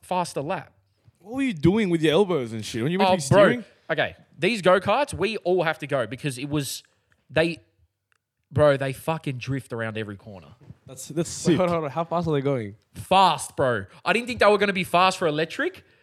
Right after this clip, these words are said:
Speaker 1: but, like, I'm trying to tell myself, "Right, what do racers do?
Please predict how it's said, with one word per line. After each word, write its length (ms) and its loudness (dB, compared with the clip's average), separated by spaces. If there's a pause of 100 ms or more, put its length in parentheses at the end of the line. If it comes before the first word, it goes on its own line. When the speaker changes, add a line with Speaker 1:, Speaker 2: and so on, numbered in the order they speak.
(260)
Speaker 1:
but, 220 2
like, 300 2 (420)
I'm 120 2
trying 160 2
to 40 -2
tell 180 0
myself, 460 -2
"Right, 240 -2
what 140 0
do 60 2
racers 360 -4
do? 220 -6